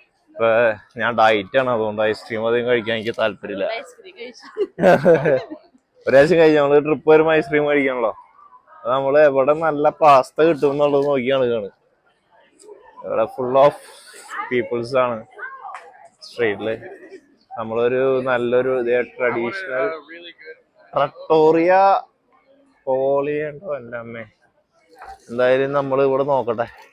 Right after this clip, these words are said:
Speaker 1: നോക്കിയിട്ട് ബാക്കിയുള്ളത് സെറ്റ് ചെയ്യാം. ഓക്കെ, അപ്പൊ നമ്മള് ഫുഡ് നോക്കി പോയ സമയത്ത് ഇവിടെ ചോക്ലേറ്റ് ഫാക്ടറിയിൽ നിന്ന് ചോക്ലേറ്റ് ഒഴുകിക്കൊണ്ടിരിക്കണം. രാത്രി പത്ത് മണിക്ക് എന്തായാലും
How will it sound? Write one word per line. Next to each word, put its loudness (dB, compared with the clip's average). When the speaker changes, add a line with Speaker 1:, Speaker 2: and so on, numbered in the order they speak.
Speaker 1:
നോക്കിയിട്ട് -6
ബാക്കിയുള്ളത് 0
സെറ്റ് -4
ചെയ്യാം. 0
ഓക്കെ, -4
അപ്പൊ 0
നമ്മള് 4
ഫുഡ് 0
നോക്കി -2
പോയ 0
സമയത്ത് -2
ഇവിടെ 2
ചോക്ലേറ്റ് -2
ഫാക്ടറിയിൽ -4
നിന്ന് -4
ചോക്ലേറ്റ് -4
ഒഴുകിക്കൊണ്ടിരിക്കണം. -6
രാത്രി 0
പത്ത് -2
മണിക്ക് -4
എന്തായാലും -2